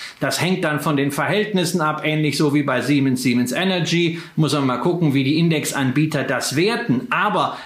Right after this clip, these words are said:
rein von der Dividendenperspektive her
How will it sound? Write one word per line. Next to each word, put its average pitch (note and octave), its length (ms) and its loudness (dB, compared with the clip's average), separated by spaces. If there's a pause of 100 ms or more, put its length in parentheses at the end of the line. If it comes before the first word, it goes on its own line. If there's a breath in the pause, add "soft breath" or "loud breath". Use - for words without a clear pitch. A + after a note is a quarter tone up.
rein F#3 680 0
von F#3 300 0
der F3+ 120 2
Dividendenperspektive E3 1500 0
her C3+ 320 -2